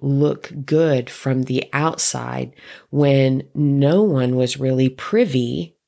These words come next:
to what was going in on the inside.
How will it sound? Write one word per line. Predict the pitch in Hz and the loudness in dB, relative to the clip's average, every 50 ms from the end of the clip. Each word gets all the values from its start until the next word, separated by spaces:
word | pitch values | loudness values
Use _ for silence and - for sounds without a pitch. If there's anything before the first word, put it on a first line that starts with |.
| _ _ _ | _ _ _
to | - 160 143 | -2 -2 0
what | 131 131 139 131 135 135 - - - _ | 0 0 0 0 0 -2 -6 -10 -14 _
was | 147 151 143 127 131 | -2 0 0 0 0
going | - 139 131 131 135 131 127 127 123 | 0 -2 0 0 0 0 0 0 -2
in | - - 127 123 123 127 123 123 123 135 135 _ _ _ _ _ | -2 -4 -4 -4 -4 -4 -6 -6 -8 -10 -14 _ _ _ _ _
on | 131 143 139 131 | -2 0 2 2
the | 127 131 131 - - | 2 0 0 0 0
inside. | - 135 139 143 135 - - 127 - - - - | 0 0 2 0 0 -2 -4 -6 -8 -10 -14 -16